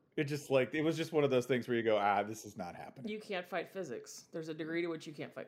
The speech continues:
Speaker 2: physics.
Speaker 1: Yeah. Also, shouts out to Eddie Lacy. Eddie Lacy's a big, beefy boy.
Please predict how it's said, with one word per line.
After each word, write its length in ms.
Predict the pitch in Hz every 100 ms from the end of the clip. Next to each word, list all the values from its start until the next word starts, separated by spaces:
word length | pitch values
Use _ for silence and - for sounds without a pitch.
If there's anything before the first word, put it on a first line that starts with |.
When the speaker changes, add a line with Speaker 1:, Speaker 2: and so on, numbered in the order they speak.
| -
Speaker 2:
physics. 240 | 139 -
Speaker 1:
Yeah. 160 | 117 95 -
Also, 320 | 127 143 147
shouts 300 | 135 143 123
out 120 | 127 113
to 100 | 110
Eddie 180 | 110 104
Lacy. 380 | 98 90 123 - -
Eddie 180 | 120 120
Lacy's 420 | 117 110 107 110
a 20 | 101
big, 240 | 117 101
beefy 260 | 110 107 117
boy. 380 | 104 101 101